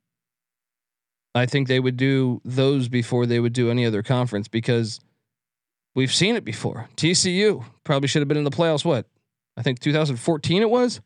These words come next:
I mean, they just, uh, they were in, I mean, up to, like, what?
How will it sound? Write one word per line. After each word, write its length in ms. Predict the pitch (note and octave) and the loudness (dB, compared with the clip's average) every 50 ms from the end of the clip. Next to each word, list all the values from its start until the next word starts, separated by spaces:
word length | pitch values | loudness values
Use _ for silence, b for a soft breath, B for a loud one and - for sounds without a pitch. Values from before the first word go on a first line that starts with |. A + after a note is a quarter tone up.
| _ _ _ _ _ _ _ _ _ _ _ _ _ _ _ _ _ _ _ _ _ _ _ _ _ _ _ _ _ _ _ _ _ | _ _ _ _ _ _ _ _ _ _ _ _ _ _ _ _ _ _ _ _ _ _ _ _ _ _ _ _ _ _ _ _ _
I 60 | - C3 | -2 0
mean, 160 | C3 C3 C3 | 0 2 2
they 160 | C#3+ E3 F3+ | 2 0 0
just, 260 | E3+ D#3 D3+ A#2+ - | 0 0 -2 -2 -4
uh, 340 | C3+ F2 A#2+ C3 C3+ C#3 C3+ | -6 -4 0 0 2 0 0
they 200 | B2+ D#3+ F3 F#3+ | 0 0 2 2
were 100 | G3 G3+ | 2 2
in, 280 | F#3+ F3 E3+ E3 D#3+ - | 2 0 0 -2 -4 -2
I 120 | A2 D3 D3 | -2 -2 0
mean, 200 | D3 C#3 C3 A#2+ | 0 0 0 0
up 180 | D#3+ F3+ - | 0 0 0
to, 140 | - - F#3+ | 0 0 2
like, 280 | F3 E3 D#3+ D#3 D3+ D#3 | 2 2 2 0 0 0
what? 240 | F#3 E3+ A#2+ F#2+ | 0 0 0 -2